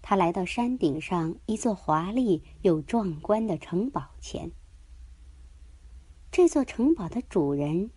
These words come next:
是个富有的巫师，附近那些土地、农田和葡萄园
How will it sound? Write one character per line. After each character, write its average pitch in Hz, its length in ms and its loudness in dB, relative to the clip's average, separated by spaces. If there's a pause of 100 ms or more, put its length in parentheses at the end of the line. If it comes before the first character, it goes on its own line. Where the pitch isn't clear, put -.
(140)
是 - 180 2
个 180 120 2
富 226 320 2
有 - 240 -4
的 175 100 -14
巫 220 180 0
师， 254 360 -2 (1200)
附 220 200 4
近 196 240 4
那 185 120 2
些 196 220 4
土 135 340 0
地、 208 360 4 (200)
农 202 260 2
田 180 500 2
和 - 140 -4
葡 190 220 2
萄 254 180 0
园 165 340 2